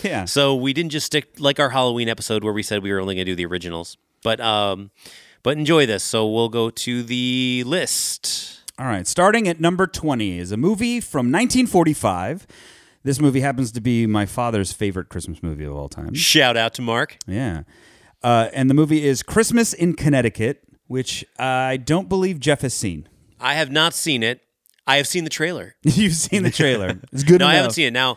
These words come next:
Speaker 2: a lot of people may have not seen, a lot of, uh, younger people
Speaker 1: Mm-hmm.
Speaker 2: may not have seen it, because this movie is an older film.
Speaker 1: It is.
Speaker 2: It would be like, um,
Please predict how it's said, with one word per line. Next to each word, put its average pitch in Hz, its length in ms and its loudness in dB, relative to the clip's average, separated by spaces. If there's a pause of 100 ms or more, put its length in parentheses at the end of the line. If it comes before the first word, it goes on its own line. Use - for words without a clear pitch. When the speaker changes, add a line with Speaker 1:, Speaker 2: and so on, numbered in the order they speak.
(140)
Speaker 2:
a - 20 -4
lot 165 140 0
of 185 60 -4
people 190 160 -2
may 175 120 0
have 170 100 -2
not 147 200 -2
seen, - 520 -16
a 117 60 -6
lot 170 240 0
of, 131 220 2
uh, 107 260 2
younger 107 460 -4
people 101 420 -8
Speaker 1:
Mm-hmm. 98 380 -2
Speaker 2:
may 113 120 2
not 131 220 2
have 135 180 -4
seen 98 220 -6
it, 104 180 -4 (460)
because 123 380 -2
this 123 180 -6
movie 123 340 -4
is 135 200 -2
an 156 100 -2
older 147 300 0
film. 113 440 -4
Speaker 1:
It 92 140 -8
is. 78 220 -10 (220)
Speaker 2:
It 139 100 -4
would 151 160 -2
be 143 120 -2
like, 139 300 2
um, 101 640 -2